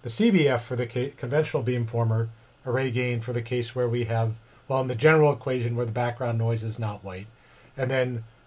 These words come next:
uh, uh, simplified that expression for the case where we have a single interferer and white noise, sort of the simplest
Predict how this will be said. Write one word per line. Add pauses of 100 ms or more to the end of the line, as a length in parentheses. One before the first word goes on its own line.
uh, (580)
uh, (840)
simplified
that
expression
for
the
case
where
we
have
a
single
interferer (300)
and
white
noise,
sort
of
the
simplest